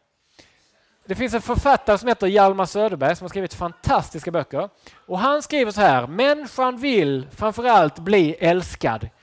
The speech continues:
I brist på det beundrad, i brist på det fruktad, i brist på det avskydd och föraktad." Och så säger han så här:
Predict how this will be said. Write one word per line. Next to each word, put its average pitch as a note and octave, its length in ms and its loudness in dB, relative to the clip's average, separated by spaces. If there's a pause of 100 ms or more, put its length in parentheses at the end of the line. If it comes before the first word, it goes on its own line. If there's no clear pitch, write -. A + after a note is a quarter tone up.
(160)
I F#3 120 -8
brist C4 440 -6
på B3 100 -8
det A3+ 200 0
beundrad, C3+ 720 -6 (340)
i D3+ 100 -10
brist E3 440 -6
på E3 60 -10
det D3+ 180 -2
fruktad, A#2 640 -8 (480)
i D#3 120 -8
brist E3+ 360 -8
på D3 80 -12
det B2+ 280 -6 (1160)
avskydd A#2 460 -14
och A2 80 -20
föraktad." B2+ 500 -8 (4000)
Och F3+ 140 -4
så A3 80 -8
säger A3+ 220 4
han F#3+ 100 0
så G3 80 -2
här: C#3+ 220 4